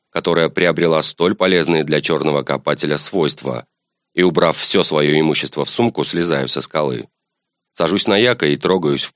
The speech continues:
путь. К очень старым развалинам города,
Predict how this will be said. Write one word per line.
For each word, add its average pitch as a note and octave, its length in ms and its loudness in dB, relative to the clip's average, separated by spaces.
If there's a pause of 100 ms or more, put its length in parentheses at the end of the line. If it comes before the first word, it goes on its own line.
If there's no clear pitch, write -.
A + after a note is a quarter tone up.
путь. C#2+ 320 -6 (500)
К - 160 -18
очень F#2+ 320 4
старым D#2 400 0
развалинам D#2 560 2
города, D2+ 560 2